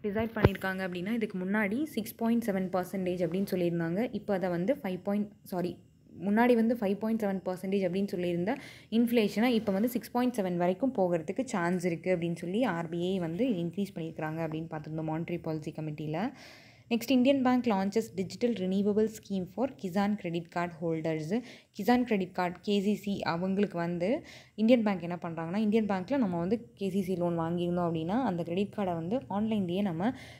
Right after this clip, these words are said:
ரினியூ பண்ணிக்கலாம் அப்படின்னு சொல்றாங்க. இவங்க ஓ-, ஓட, அ, வேவ் அப்படின்ற ஒரு ப்ராஜெக்ட்டுக்கு கீழே டிஜிட்டல் டிரான்ஸ்ஃபர்மேஷன்ஸ்க்காக ஒரு ப்ராஜெக்ட் லான்ச் பண்ணியிருக்காங்க. அதுதான் வேவ், World of Advanced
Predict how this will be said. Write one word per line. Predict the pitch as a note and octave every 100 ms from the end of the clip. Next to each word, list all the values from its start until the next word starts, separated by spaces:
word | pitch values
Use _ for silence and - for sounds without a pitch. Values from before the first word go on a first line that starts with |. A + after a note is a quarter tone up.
| -
ரினியூ | A3+ A#3+ D4 D#4
பண்ணிக்கலாம் | A3 G3 F3+ F3+ F3 F3
அப்படின்னு | F3+ F#3 E3+
சொல்றாங்க. | E3 E3 E3+ G#3+ -
இவங்க | G3 G#3+ G#3+ -
ஓ-, | F#3 F#3
ஓட, | - F3+ A3 D#4 - - A3
அ, | E3+ E3+ E3+ E3+
வேவ் | A3 A#3+ G3
அப்படின்ற | E3 E3+ G3+ F#3+ F3 C#4 - - -
ஒரு | A#3
ப்ராஜெக்ட்டுக்கு | A3+ G#3 F#3+ F#3 F3+ F#3
கீழே | F#3 E3+ D#3+
டிஜிட்டல் | F3+ F#3 - G#3+
டிரான்ஸ்ஃபர்மேஷன்ஸ்க்காக | F#3+ F3+ - F3+ F3 E3+ E3+ - E3 G#3+
ஒரு | C#4 F#3+
ப்ராஜெக்ட் | F3+ F3+ -
லான்ச் | E3+ E3 -
பண்ணியிருக்காங்க. | E3 D#3+ E3+
அதுதான் | G3+ E3 F3 E3
வேவ், | E3 F#3+ A#3 E3+
World | F3 F#3 G#3
of | D3 E3 F#3+
Advanced | E3 E3 E3+ F3 E3 C4